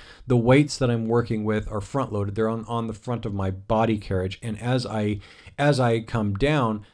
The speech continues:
the weight is carried on the forward part of my feet. I actually had to change the way that I squat so that I have more of a sitting motion than I do a, a, uh, forward motion in order to get the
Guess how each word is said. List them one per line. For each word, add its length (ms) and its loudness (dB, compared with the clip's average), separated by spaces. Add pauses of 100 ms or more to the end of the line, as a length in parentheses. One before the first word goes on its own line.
the 100 -2
weight 340 0
is 100 -8
carried 320 -2
on 80 -2
the 80 -2
forward 420 0
part 160 -4
of 60 -4
my 140 0
feet. 340 -2
I 140 4
actually 260 2
had 140 0
to 80 -6
change 400 -2
the 80 0
way 240 2
that 120 0
I 100 -4
squat 420 0
so 180 0
that 140 2
I 240 0
have 180 -2
more 280 2
of 100 0
a 20 0
sitting 580 0
motion 540 -4 (380)
than 240 4
I 180 2
do 500 0
a, 520 -2 (580)
a, 400 2
uh, 360 0
forward 420 2
motion 440 -2
in 140 2
order 320 2
to 80 2
get 600 2
the 400 0